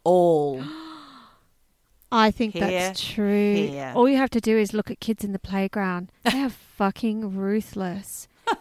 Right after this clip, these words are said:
Speaker 2: They,
Speaker 1: <laughs>
Speaker 2: oh, they turn on each other. They're
Speaker 1: Mm.
Speaker 2: bullying each other. But I think, do you know what? I think there's something in that.
Speaker 1: Yeah.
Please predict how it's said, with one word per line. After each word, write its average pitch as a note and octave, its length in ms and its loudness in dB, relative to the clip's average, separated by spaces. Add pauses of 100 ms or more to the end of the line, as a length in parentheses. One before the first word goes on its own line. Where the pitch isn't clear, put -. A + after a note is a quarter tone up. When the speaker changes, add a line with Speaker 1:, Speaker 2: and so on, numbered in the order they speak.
Speaker 2:
They, A#3 340 2 (280)
Speaker 1:
<laughs> - 280 -20
Speaker 2:
oh, B3 280 0
they G3+ 180 0
turn D4 260 6
on C#4 100 4
each C4+ 220 -2
other. B3+ 400 8
They're F#3+ 240 2
Speaker 1:
Mm. F3 300 -8
Speaker 2:
bullying D#4+ 340 2
each C#4 340 -6
other. C4+ 380 0 (340)
But B3 380 0 (100)
I G#4 280 -2
think, - 480 -8 (300)
do - 100 -12
you G4+ 80 -4
know E4 80 -2
what? F#3 80 -2
I A3 40 -4
think F#4+ 200 -8
there's F#4 180 -8
something D#4 400 -10
in C#4+ 200 -8
that. - 440 -16 (720)
Speaker 1:
Yeah. C4+ 180 -10